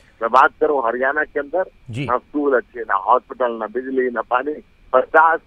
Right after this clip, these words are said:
Speaker 1: हजार करोड़ रुपए साल का घाटा है। बच्चे नशे के गर्त में उन्होंने झोंक दिए। पूरा विश्वास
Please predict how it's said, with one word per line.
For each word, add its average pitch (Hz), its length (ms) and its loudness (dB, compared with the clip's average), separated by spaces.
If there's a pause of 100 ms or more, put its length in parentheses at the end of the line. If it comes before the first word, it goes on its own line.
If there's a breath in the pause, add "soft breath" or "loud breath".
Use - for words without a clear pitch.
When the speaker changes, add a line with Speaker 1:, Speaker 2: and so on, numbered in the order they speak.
Speaker 1:
हजार 135 440 4
करोड़ 147 200 0
रुपए 131 160 -4
साल 127 240 2
का 127 180 -6
घाटा 101 340 -4
है। 85 160 -6 (500)
बच्चे 139 260 2
नशे 123 360 -2
के 135 160 -8
गर्त 123 260 -2
में 127 140 -6
उन्होंने 123 180 -8
झोंक 110 280 -2
दिए। 95 320 -10 (400)
पूरा 208 200 8
विश्वास 147 480 2